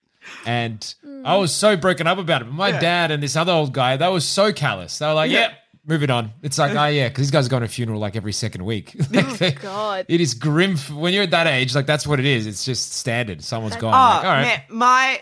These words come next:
Speaker 3: my yaya's at that age where she's starting to outlive everyone she knows. And I was making a joke about it 'cause we were on, like, maybe the fourth funeral for the year that we'd taken her to.
Speaker 2: Mm.
Speaker 1: Mm-hmm.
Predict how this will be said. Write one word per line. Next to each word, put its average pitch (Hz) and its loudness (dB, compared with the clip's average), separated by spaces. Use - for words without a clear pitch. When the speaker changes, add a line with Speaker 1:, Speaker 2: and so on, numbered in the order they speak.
Speaker 3:
my 240 2
yaya's 214 0
at 208 -16
that 208 0
age 202 -6
where 190 -8
she's 202 -8
starting 190 0
to 165 -4
outlive 180 0
everyone 180 -4
she 170 -8
knows. 190 -4
And 185 4
I 202 6
was 208 2
making 233 -4
a 196 -2
joke 208 0
about 165 2
it 147 -4
'cause 165 -4
we 170 -4
were 160 -2
on, 160 0
like, 139 -8
maybe 151 -6
the 135 -4
fourth 156 -4
funeral 156 -6
for 151 -8
the 139 -6
year 143 -6
that 151 -8
we'd 147 -10
taken 147 -6
her 143 -8
to. 165 -8
Speaker 2:
Mm. 226 -10
Speaker 1:
Mm-hmm. 107 -8